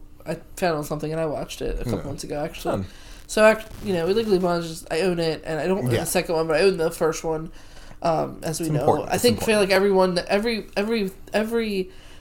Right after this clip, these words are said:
Speaker 1: D V D, or every, I'm sorry, every movie that I've been on, we, I definitely have the D V D
Speaker 2: Yeah, abs-, absolutely.
Speaker 1: for the most part. Um,
Speaker 2: <laughs>
Speaker 1: and, um,
Speaker 2: Yeah.
Speaker 1: I watched that one kinda recently, 'cause I was like, "Man," I was like, "I
Speaker 2: Yeah.
Speaker 1: kinda remember what happens," but I'm like, "I kinda don't," and
Speaker 2: Yeah.
Speaker 1: so it was cool.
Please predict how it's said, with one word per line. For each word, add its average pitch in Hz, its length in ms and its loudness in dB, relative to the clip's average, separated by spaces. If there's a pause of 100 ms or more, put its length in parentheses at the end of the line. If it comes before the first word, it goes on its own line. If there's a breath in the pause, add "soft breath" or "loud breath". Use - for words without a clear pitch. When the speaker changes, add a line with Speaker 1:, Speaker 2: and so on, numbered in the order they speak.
(140)
Speaker 1:
D 202 100 -2
V 196 120 0
D, 170 300 -4
or 180 100 4
every, 190 380 4
I'm 165 160 -4
sorry, 156 320 -2
every 190 220 0
movie 175 240 0
that 156 240 -2
I've 165 180 0
been 160 120 -4
on, 156 260 -2
we, 160 160 -6
I 165 120 -2
definitely 160 280 -4
have 151 280 -4
the 196 80 -12
D 156 140 -8
V 147 120 -6
D 135 220 -6
Speaker 2:
Yeah, 120 140 8
abs-, 101 160 4
absolutely. 82 400 -2
Speaker 1:
for 80 40 -4
the 78 80 -2
most 165 140 -6
part. - 300 -6
Um, 170 640 0
Speaker 2:
<laughs> - 560 -10
Speaker 1:
and, 214 140 4
um, 170 240 2
Speaker 2:
Yeah. 95 320 2 (260)
Speaker 1:
I 190 120 4
watched 165 160 -2
that 147 100 0
one 143 100 -4
kinda 151 220 -6
recently, 160 240 -8
'cause - 160 -10
I - 20 -8
was 233 80 -8
like, 247 120 -10
"Man," 339 140 -6
I - 20 -6
was 320 100 -6
like, 302 120 -6 (360 loud breath)
"I - 60 -8
Speaker 2:
Yeah. 104 60 -4
Speaker 1:
kinda 330 280 -2
remember 440 360 0
what 453 100 4
happens," 415 520 -4
but 294 120 0
I'm 226 80 2
like, 208 140 -4
"I - 20 -6
kinda 254 320 -4
don't," 233 380 -2
and 196 80 -6
Speaker 2:
Yeah. 202 220 4
Speaker 1:
so 175 180 2
it 180 100 -6
was 240 140 -4
cool. - 200 -8